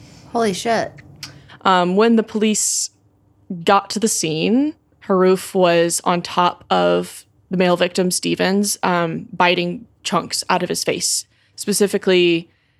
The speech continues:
Speaker 2: had both hands in his mouth, ripping at pieces of his cheeks.
Speaker 1: Oh my
Speaker 2: Um,
Speaker 1: God.
Speaker 2: he was growling and making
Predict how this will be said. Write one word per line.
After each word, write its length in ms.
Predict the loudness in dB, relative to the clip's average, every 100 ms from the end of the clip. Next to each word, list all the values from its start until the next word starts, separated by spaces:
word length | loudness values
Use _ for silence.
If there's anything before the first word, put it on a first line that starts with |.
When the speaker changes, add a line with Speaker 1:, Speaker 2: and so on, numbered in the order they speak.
| _
Speaker 2:
had 240 | -2 0 2
both 260 | 2 2 -2
hands 520 | -2 0 0 -2 -2
in 120 | -2
his 180 | -2 0
mouth, 400 | 0 0 -4 -16 _ -2
ripping 340 | 0 2 0
at 100 | -2
pieces 360 | -2 -4 -2 -2
of 80 | -2
his 140 | -4
cheeks. 600 | -4 -2 -2 -2 -4 0
Speaker 1:
Oh 300 | 4 4 6
my 300 | 6 4 4
Speaker 2:
Um, 60 | 2
Speaker 1:
God. 1300 | 2 4 4 6 6 4 4 2 2 2 2 0 -2
Speaker 2:
he 160 | 2
was 300 | 4 4 2
growling 600 | -2 2 2 2 2 0 0
and 120 | 0
making 380 | -2 -2 -4